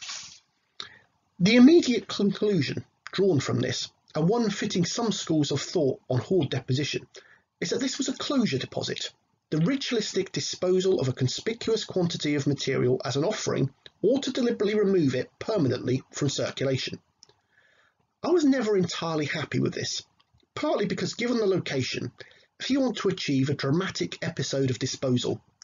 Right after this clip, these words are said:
why not use the river or marsh? But perhaps it related to the enclosure as a specific space. So I'll give it a chance. It continued to nag me how I might postulate a reframing of this.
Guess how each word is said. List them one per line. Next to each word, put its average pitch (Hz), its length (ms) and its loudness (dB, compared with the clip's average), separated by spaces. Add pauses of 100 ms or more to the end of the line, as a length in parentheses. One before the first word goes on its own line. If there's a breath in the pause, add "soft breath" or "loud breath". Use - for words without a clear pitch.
(180)
why 269 160 0
not 226 160 -2
use 180 160 -2
the 175 100 0
river 165 340 0 (800)
or 143 100 0
marsh? 127 480 -2 (420)
But - 160 -4
perhaps - 680 -6 (160)
it 175 100 -2
related 175 400 -2
to 160 320 0
the 165 160 0
enclosure 170 520 0
as 123 80 -2
a 131 60 -2
specific - 580 -6
space. - 440 -6 (720)
So 226 200 -2
I'll 165 100 2
give 180 160 0
it - 140 -2 (100)
a 117 60 -4
chance. - 440 -4 (1800 soft breath)
It 233 140 -2
continued 262 580 2
to 202 80 0
nag 185 280 -2
me 131 120 0
how 160 200 -2
I 170 80 0
might 202 260 0
postulate 131 600 -4
a 120 40 0
reframing 143 760 0
of - 120 -8
this. - 320 -6